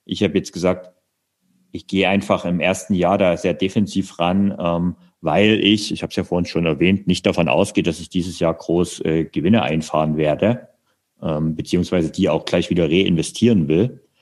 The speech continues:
Und insofern, ähm, wenn ich jetzt sowieso auf meine Sp-, Ersparnisse zurückgreifen muss, dann nehme ich nicht die Ersparnisse, die im Moment eine höhere Rendite erwirtschaften, als es bei der gesetzlichen Rentenversicherung ist,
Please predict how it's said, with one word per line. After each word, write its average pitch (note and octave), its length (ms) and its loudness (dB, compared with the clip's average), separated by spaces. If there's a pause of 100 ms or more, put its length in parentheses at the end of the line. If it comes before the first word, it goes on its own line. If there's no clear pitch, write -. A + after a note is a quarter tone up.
(180)
Und E2 160 -4
insofern, F#2 720 0 (1040)
ähm, D#2 220 -2
wenn E2 100 4
ich D#2+ 100 0
jetzt F2+ 140 -2
sowieso D#2+ 300 2
auf F2+ 200 0
meine E2+ 160 -2
Sp-, - 320 -4
Ersparnisse E2 800 0 (200)
zurückgreifen E2+ 680 0
muss, G2 300 0 (420)
dann D#2 160 0
nehme F2+ 200 4
ich E2 120 -2
nicht F2+ 180 -2
die - 60 2
Ersparnisse, D#2+ 600 0
die D#2+ 240 -4 (320)
im D#2+ 100 -6
Moment E2+ 520 0
eine E2+ 80 2
höhere F#2+ 420 4
Rendite F#2+ 420 2
erwirtschaften, F2 840 2 (200)
als E2+ 200 -4
es - 80 -12
bei E2+ 140 0
der E2 80 0
gesetzlichen D#2+ 480 -4
Rentenversicherung F#2 800 -2
ist, - 340 -2